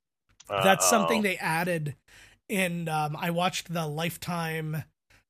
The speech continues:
Speaker 1: uh, like, unauthorized true story of Full House. And John Stamos, the guy playing John Stamos, he was talking to the other cast. He's like, "Yeah, the Beach Boys met, let me play with them sometimes."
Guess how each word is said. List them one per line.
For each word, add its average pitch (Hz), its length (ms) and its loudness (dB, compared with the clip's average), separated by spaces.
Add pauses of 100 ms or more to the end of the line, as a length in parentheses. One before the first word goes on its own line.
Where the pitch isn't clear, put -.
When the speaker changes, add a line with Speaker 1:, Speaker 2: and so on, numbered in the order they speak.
(120)
Speaker 1:
uh, 156 380 0
like, 156 300 -6
unauthorized 165 720 -2
true 180 240 0
story 170 420 -2
of 160 100 -4
Full 156 280 -4
House. 151 520 -2 (1120)
And 180 440 0
John 180 280 2
Stamos, 170 520 -2 (120)
the 185 80 0
guy 165 300 0
playing 185 280 0
John 170 240 0
Stamos, 175 440 0
he 185 80 -4
was 165 140 -4
talking 170 420 -2
to 170 80 -2
the 160 120 -2
other 160 140 -4
cast. 170 360 -4
He's 156 120 -6
like, 160 160 -8
"Yeah, 226 140 2
the 196 80 0
Beach 226 240 -2
Boys 202 220 0
met, 190 200 -2
let 190 120 -2
me 165 80 -4
play 214 200 -2
with 196 140 -4
them 143 140 -6
sometimes." 139 580 -8